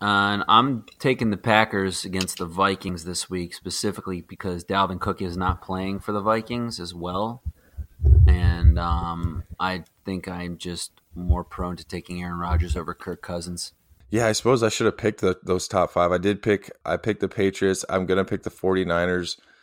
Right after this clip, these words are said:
Speaker 2: I'm picking the Chargers. I'm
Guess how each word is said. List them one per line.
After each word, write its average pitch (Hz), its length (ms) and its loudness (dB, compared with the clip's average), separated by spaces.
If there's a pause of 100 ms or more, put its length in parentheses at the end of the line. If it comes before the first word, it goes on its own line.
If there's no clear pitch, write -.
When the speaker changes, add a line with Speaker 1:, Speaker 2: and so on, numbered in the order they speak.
(300)
Speaker 2:
I'm 87 200 -2
picking 98 320 -2
the 90 80 -4
Chargers. 87 760 -2 (640)
I'm 87 360 -2